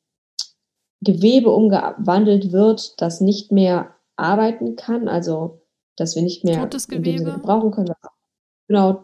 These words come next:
Speaker 1: nee, es ist nicht totes Gewebe, aber es kann auch nicht wieder zurück in, in arbeitendes Gewebe, äh, gemacht
Speaker 2: Mhm,
Speaker 1: werden
Speaker 2: okay.
Speaker 1: oder umge-, umgesetzt werden.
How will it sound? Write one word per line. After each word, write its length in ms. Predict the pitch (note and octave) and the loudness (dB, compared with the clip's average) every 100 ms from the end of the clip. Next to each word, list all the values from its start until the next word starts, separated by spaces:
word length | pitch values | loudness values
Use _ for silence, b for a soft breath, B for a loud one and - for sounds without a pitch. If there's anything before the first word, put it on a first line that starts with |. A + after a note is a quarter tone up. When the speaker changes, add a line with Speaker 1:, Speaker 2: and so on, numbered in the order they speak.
| - | -4
Speaker 1:
nee, 260 | - G#3+ | 2 4
es 140 | C4+ C4 | 2 0
ist 120 | - | -4
nicht 160 | B3 - | -4 -2
totes 260 | D4 C#4+ | -4 -2
Gewebe, 340 | C4+ B3+ C4+ A3 | 0 4 4 4
aber 180 | G3 G3 | 4 2
es 240 | F#3+ - | 0 -6
kann 200 | - A#3 | -4 0
auch 280 | F3+ G3+ - b b _ | 2 0 -2 b b _
nicht 260 | G#3 G#3+ - | 4 4 2
wieder 320 | G3+ F3 E3 | 2 2 0
zurück 580 | - - F#3 A#3 - - _ _ _ _ _ | -6 -2 -2 -2 -6 -20 _ _ _ _ _
in, 180 | - E3+ | -2 -2
in 240 | - F3+ - | 0 0 0
arbeitendes 680 | - G3 B3 A#3+ A#3 A#3 - | -2 0 0 -2 -2 -4 -2
Gewebe, 560 | G3+ A3+ A#3+ A#3 A3+ | 2 2 2 0 0
äh, 220 | - G3 G3 | 0 0 0
gemacht 380 | G3+ G#3 A3+ | 2 2 0
Speaker 2:
Mhm, 40 | A#3 | 0
Speaker 1:
werden 260 | G#3+ A3 | 0 0
Speaker 2:
okay. 200 | A#3+ A#3+ G#3+ | -2 -6 -6
Speaker 1:
oder 340 | E3+ F3+ F3 G3+ | -2 -2 -2 0
umge-, 200 | G3+ G3+ | 0 0
umgesetzt 500 | - - G3+ G3+ - | -4 -8 -6 -6 -2
werden. 380 | G3+ G#3 G#3+ | -2 -2 -6